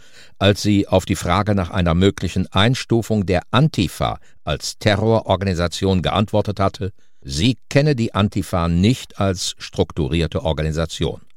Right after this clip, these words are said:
F-P-Ö-Sicherheitssprecher Gernot Darmann warf der S-P-Ö-Politikerin in einer Aussendung vor, auf dem linken Auge blind zu sein und die Opfer linksextremer Gewalt zu verhöhnen.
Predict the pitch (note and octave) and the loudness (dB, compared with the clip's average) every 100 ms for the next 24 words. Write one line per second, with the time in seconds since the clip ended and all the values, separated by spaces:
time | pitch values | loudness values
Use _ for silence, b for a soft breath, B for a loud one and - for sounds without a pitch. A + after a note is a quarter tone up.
0 | - - B2+ B2 - A#2 G#2+ A2 G2+ E2+ | -20 -4 -2 -2 0 2 4 4 4 2
1 | B2+ A#2+ G#2+ - - G2+ G2 F2+ F#2 F2+ | 0 0 0 -2 -4 0 0 2 0 0
2 | E2 - C#2+ D#2 F2+ G#2 B2 D#3+ B B | -2 -4 -2 0 0 0 0 -2 B B
3 | - F#2+ - F#2 F2 - E2 D2+ A2+ - | -2 -2 0 -2 -2 -2 -2 0 0 2
4 | G#2 G#2+ A2 G2+ G2 G2 - - F2+ D#2 | 0 0 -2 0 0 0 -2 -2 -2 0
5 | D2 - G2 - G2+ F2 E2+ - E2+ E2+ | -2 0 0 2 0 0 -2 0 2 2
6 | b b b b - F2+ - F2+ G#2 D#3+ | b b b b -8 -4 2 4 6 4
7 | D3+ C3+ A#2+ A2+ G#2 A#2+ A2+ - - G#1+ | 2 0 0 2 2 4 4 2 -4 -4
8 | B1 G#1+ - b - G2 F#2+ - C#3 - | -6 -8 -14 b -6 -2 -2 2 2 2
9 | - D2 - - F#2+ D#3 - - A2+ - | 0 0 0 0 2 4 2 -2 -4 -4
10 | - G2 F#2+ E2 C2+ C2+ C#2 - F#2 F#2 | -2 2 2 0 0 0 -2 -4 -4 0
11 | E2 F#2 B1 - | 4 4 4 -6